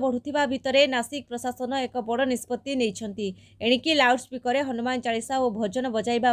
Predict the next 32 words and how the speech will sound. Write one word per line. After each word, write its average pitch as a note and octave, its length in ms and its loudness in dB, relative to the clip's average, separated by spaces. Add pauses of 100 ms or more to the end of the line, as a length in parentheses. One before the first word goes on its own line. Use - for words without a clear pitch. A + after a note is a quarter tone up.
ପାଇଁ A3+ 240 0
ଅନୁମତି A3 420 -6
ନେବାକୁ G3+ 280 -4 (100)
ପଡ଼ିବ। G#3 260 -2 (520)
ଅଜାନରେ C4+ 380 4 (100)
ପନ୍ଦର B3 320 0
ମିନିଟ୍ B3 280 -2
ପୂର୍ବରୁ A#3 320 -2 (100)
କିମ୍ବା A3+ 280 -2
ପନ୍ଦର A3+ 300 -2
ମିନିଟ୍ B3 320 0
ପରେ A3 260 2
ହିଁ B3+ 80 0 (100)
ଲାଉଡସ୍ପିକରରେ G#3+ 600 0 (100)
ହନୁମାନ G#3 280 -4 (120)
ଚାଳିଶା G3 380 -2
ଓ A3 40 -2 (120)
ଭଜନ A3+ 240 -2 (140)
ବଜାଇବାକୁ G3+ 540 -2
ଅନୁମତି G3+ 400 -2
ମିଳିବ। G3+ 220 0 (480)
ମସଜିଦରେ B3 560 4 (120)
ଶହେ B3 280 -2
ମିଟର B3 300 -4
ଭିତରେ A#3 320 -2
ହନୁମାନ A3+ 280 -2 (120)
ଚାଳିଶା G#3 340 0
ଲାଉଡସ୍ପିକରରେ G#3+ 680 0 (100)
ବଜାଇବାକୁ G3+ 460 -2 (120)
ଅନୁମତି G3+ 420 -6
ମିଳିବ G3+ 220 2 (140)
ନାହିଁ। G#3+ 220 -2